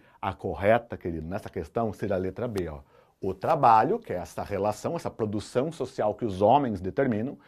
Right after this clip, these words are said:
o trabalho se constitua como fundamento real, tá,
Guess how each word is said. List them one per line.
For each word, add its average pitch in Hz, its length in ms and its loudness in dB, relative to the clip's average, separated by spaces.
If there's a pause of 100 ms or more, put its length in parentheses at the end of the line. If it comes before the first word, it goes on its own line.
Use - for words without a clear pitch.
(340)
o 107 160 2
trabalho 123 520 6
se 143 120 -6
constitua 135 600 0
como 123 200 -2
fundamento 117 760 -2 (180)
real, 123 1040 8
tá, 117 300 6